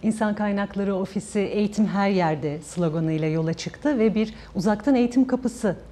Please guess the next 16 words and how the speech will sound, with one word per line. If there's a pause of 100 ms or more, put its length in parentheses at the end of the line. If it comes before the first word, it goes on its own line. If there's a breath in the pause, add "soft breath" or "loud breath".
e,
oluşturdu. (400 loud breath)
Bizim
de
ortaklaşa
yaptığımız
çalışmayla
oraya
bir
etik
eğitim (240)
videosu
yükledik. (600 loud breath)
E,
anlıyorum
ki